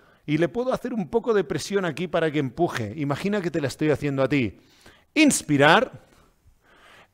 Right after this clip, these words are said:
Exhalar. Bien, vamos con la segunda posición. Manos en flexión dorsal. No pierdas la posición aquí.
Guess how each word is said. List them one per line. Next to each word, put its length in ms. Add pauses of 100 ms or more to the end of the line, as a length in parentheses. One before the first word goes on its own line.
(220)
Exhalar. 840
Bien, 280
vamos 260
con 120
la 80
segunda 380
posición. 720
Manos 420
en 120
flexión 340
dorsal. 420
No 160
pierdas 400
la 120
posición 420
aquí. 380